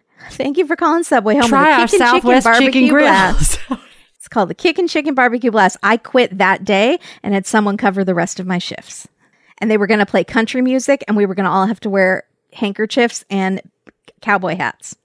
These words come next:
Speaker 2: That's not gonna sell any
Speaker 1: And
Speaker 2: more
Speaker 1: answer the
Speaker 2: sandwiches.
Speaker 1: phone with that accent and say that
Speaker 2: N-,
Speaker 1: thing.
Speaker 2: it would make me not buy that sandwich.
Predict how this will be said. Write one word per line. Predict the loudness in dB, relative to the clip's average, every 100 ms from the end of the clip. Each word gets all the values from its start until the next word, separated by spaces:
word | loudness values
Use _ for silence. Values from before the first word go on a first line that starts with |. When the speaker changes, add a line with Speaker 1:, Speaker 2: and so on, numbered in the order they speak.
| _ -4
Speaker 2:
That's | 0
not | 0 0
gonna | 0 0
sell | 0 0
any | 2 2
Speaker 1:
And | 4
Speaker 2:
more | 2
Speaker 1:
answer | 0 0 0 0
the |
Speaker 2:
sandwiches. | 0
Speaker 1:
phone | 0 -2 -2 -6
with | -6 -2
that | -2 0
accent | -6 -6 -10 -12 -6
and | -6
say | -2 0
that | 2 4
Speaker 2:
N-, | 4
Speaker 1:
thing. | 2 -4 -18 _ _ 2
Speaker 2:
it | 4
would | 4 4
make | 2 4
me | 2
not | 4 4 0 0
buy | -2
that | -2 -8
sandwich. | -12 -14 -16 -20